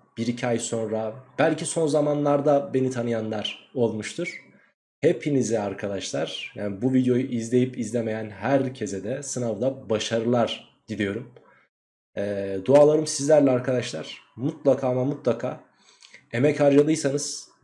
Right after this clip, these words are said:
çalıştıysanız, e, benim her videonun sonunda dediğim gibi ve matematik çalışmayı, bol bol matematik çalışmayı unutmayın. E, tavsiyeme eğer uyduysanız arkadaşlar, mutlaka ama mutlaka zaten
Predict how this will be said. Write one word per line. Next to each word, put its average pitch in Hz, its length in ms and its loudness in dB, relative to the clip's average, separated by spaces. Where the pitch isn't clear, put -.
çalıştıysanız, 135 1080 0
e, 104 260 -2
benim 147 420 4
her 151 360 2
videonun 139 340 4
sonunda 139 480 2
dediğim 139 320 6
gibi 107 300 -4
ve 120 60 2
matematik 123 540 -2
çalışmayı, 123 580 -2
bol 135 220 6
bol 117 160 2
matematik 123 460 -4
çalışmayı 135 460 -4
unutmayın. 131 580 0
E, 92 380 -6
tavsiyeme 120 680 -2
eğer 117 220 0
uyduysanız 117 520 2
arkadaşlar, 101 640 -6
mutlaka 131 420 -2
ama 110 160 -2
mutlaka 107 440 -6
zaten 127 420 -4